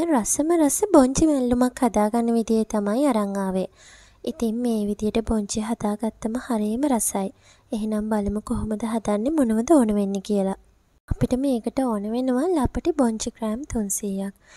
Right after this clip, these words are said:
ඉතින් හොඳ ලපටි බොංචිම තෝරලා ගන්න. බොංචි ටිකේ නූල් ඇරලා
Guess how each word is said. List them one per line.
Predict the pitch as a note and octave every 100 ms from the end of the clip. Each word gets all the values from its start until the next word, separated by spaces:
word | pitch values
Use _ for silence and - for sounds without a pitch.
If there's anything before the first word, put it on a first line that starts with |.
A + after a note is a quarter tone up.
| - -
ඉතින් | B3+ D4+ E4
හොඳ | B3 G3+
ලපටි | C4 A#3 - A3 B3+
බොංචිම | A#3+ G#3 - A3
තෝරලා | G#3 G#3 G3+ G3 G3+
ගන්න. | G3+ G3 F#3+ C4+
බොංචි | B3+ G#3 -
ටිකේ | G#3+ - A3
නූල් | A3 G3+ G3 G3
ඇරලා | F#3+ F#3+ F#3+ C4